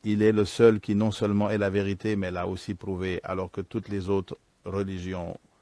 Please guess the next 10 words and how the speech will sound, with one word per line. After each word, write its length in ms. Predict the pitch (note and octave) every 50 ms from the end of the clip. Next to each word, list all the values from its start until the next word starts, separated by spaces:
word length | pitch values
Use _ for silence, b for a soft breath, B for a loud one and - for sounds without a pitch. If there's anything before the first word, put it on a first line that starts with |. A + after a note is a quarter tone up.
| - A2
ils 140 | A2 G#2+
prétendent 760 | G2+ - - A#2 A#2 A#2 A2+ - B2+ A#2+ B2 B2 A2+ A2 A2 -
avoir 640 | - A2 G#2+ G2+ F#2+ G#2 G#2 G#2+ G#2+ A2 A2 G2+ F#2+ -
la 260 | - F#2+ G2 G2+ G2 F#2+
vérité, 600 | F#2 G2+ G2+ F#2+ G2+ G2 F#2 - - - A2 A2
mais 200 | G#2+ G2+ G2 F#2+
personne 600 | F2+ - A2 G2 F2+ - - - G#2 G#2 G2+ G2
ne 100 | G2 F#2+
le 160 | G2 G2 F#2
prouve. 540 | F2+ - - - G#2 F#2 F2+ E2+ E2 F2 E2